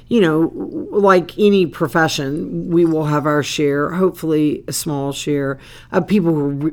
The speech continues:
really bad people and attracted to the profession because they can exercise what you just said, power, opportunity, control, all that. But that, that's not who we're worried about, because I'm sure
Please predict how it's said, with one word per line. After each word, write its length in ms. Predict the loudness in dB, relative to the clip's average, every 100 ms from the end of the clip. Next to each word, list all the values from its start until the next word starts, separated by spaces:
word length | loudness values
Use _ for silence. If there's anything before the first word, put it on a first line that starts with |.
| -2
really 280 | 2 4 2
bad 260 | 0 -4
people 440 | -4 -6 -2 -4 0
and 220 | 2 2
attracted 640 | -2 -2 0 0 0 0 0
to 180 | 0 0
the 100 | 0
profession 540 | -2 -2 -2 -2 -4
because 380 | -4 -2 -2 -2 -12 -20 -14 4
they 160 | 4
can 160 | 4 2
exercise 580 | 0 -2 -4 0 -2 2
what 160 | 0
you 160 | 2 -2
just 260 | 0 -2 -2
said, 240 | -4 -4
power, 540 | 0 0 2 0 0 -4 -20 -10
opportunity, 640 | -6 -4 -4 -2 -2 -2 -4
control, 540 | -4 -6 -4 -4 -4 -6
all 140 | -8
that. 260 | -10 -14 -16 -20 -20 0
But 160 | 2 4
that, 300 | 2 2 2
that's 320 | 2 2 2
not 260 | 4 4
who 140 | 2 4
we're 140 | 4 0 -2
worried 220 | -2 -6
about, 340 | -12 -16 -12
because 540 | -10 -4 0 0 -2 -6 -16 -20 -20 -20 0
I'm 180 | 4 4
sure 760 | 2 2 4 4 2 0 -6